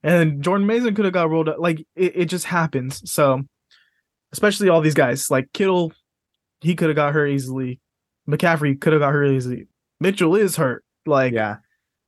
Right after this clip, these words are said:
Speaker 1: it's just what you come to expect with this offense. Um,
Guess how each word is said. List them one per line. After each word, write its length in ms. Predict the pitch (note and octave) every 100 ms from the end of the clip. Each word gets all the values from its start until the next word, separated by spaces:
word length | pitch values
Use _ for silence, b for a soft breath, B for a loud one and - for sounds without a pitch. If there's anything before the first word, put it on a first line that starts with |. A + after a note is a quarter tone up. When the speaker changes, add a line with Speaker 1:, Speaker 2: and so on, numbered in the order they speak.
| _ _ _ _ _ _ _ _ _
Speaker 1:
it's 160 | F3 E3
just 140 | F#3
what 100 | G3+
you 80 | F#3+
come 160 | G3 F3+
to 60 |
expect 320 | E3 - D3
with 100 | D3
this 120 | C#3+ C#3+
offense. 580 | C#3+ D#3 D3 C#3 - -
Um, 520 | C#3 C3 B2+ B2 C3